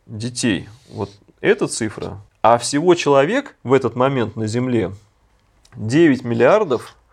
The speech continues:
шестьсот шестьдесят три тысячи, там, шестьсот семьдесят шесть, там, именно миллиардов. Вот. Это каждый может взять сейчас, сесть, забить в Excel таблицу. Эта таблица-то элементарная, вот она. Это каждый может взять и посчитать.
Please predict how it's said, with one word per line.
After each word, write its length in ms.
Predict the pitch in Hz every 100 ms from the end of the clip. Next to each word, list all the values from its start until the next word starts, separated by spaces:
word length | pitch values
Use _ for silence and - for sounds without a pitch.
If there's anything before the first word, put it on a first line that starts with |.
| _ _ _
шестьсот 500 | - 117 - 151 143
шестьдесят 640 | 117 110 120 - 123 233
три 180 | 123 117
тысячи, 680 | 120 226 - - 180 151 147 _ -
там, 180 | 110
шестьсот 420 | 107 110 - 175 170
семьдесят 340 | - 123 107
шесть, 360 | - 160 170 -
там, 100 | 101 - _ _
именно 240 | 135 139
миллиардов. 540 | 131 135 147 113 101 - -
Вот. 120 | - _ _ _ _ - -
Это 360 | - 165 202 196 - -
каждый 360 | 226 190 147
может 280 | 147 151 131
взять 300 | 127 151 139
сейчас, 340 | - 123 113
сесть, 440 | - 131 98 - - -
забить 460 | 113 123 127 -
в 40 | 120
Excel 420 | 113 - 110 - - _ _
таблицу. 500 | 120 135 247 247 120
Эта 160 | 110 -
таблица-то 540 | 160 233 - 139 139
элементарная, 500 | 147 180 180 127 107
вот 200 | 123 120
она. 200 | - 92
Это 140 | -
каждый 280 | 143 180 156
может 200 | 147 139
взять 180 | 170 180
и 20 |
посчитать. 540 | - 127 - - 104